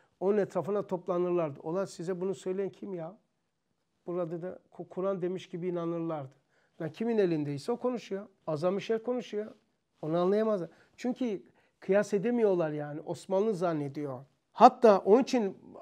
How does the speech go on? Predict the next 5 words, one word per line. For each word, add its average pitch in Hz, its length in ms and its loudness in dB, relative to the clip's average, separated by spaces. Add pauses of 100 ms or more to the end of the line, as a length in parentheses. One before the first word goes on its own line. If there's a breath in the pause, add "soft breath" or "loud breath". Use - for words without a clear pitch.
(160)
bu 190 320 2
muhabere 185 600 6
olmadığından 226 760 6
Menderes'i 196 540 4
astılar. 165 640 -2